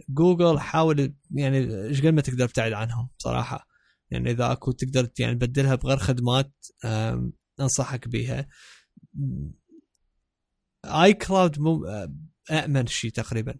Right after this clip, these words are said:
أنا بالنسبة لي أأمن شي هو الموجود هو الآي كلاود، على اعتبار وايد شغلات هي موجودة end to end encryption وبيها encryption. الآي كلاود خي-، خليها ببالك،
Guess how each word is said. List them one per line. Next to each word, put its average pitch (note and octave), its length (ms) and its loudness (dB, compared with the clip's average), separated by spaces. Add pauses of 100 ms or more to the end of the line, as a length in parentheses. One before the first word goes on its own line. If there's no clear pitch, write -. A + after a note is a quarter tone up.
(380)
أنا B2+ 120 2
بالنسبة C3 400 -2
لي C3+ 240 2
أأمن B2+ 160 -2
شي B2+ 180 -2
هو B2+ 120 0
الموجود B2 400 -2
هو B2+ 80 4
الآي A#2+ 220 -6
كلاود، - 320 -10
على - 80 -12
اعتبار B2+ 380 -6 (380)
وايد C#3+ 200 6
شغلات B2+ 400 2
هي B2+ 140 4
موجودة B2 520 0
end - 20 0
to - 180 -6
end A#2+ 120 -2 (100)
encryption A#2+ 580 -4
وبيها C3 460 -2
encryption. A#2+ 500 -6 (340)
الآي D#3+ 240 4
كلاود D#3+ 320 2
خي-، A#2 400 -2
خليها D3+ 300 0
ببالك، A#2+ 380 0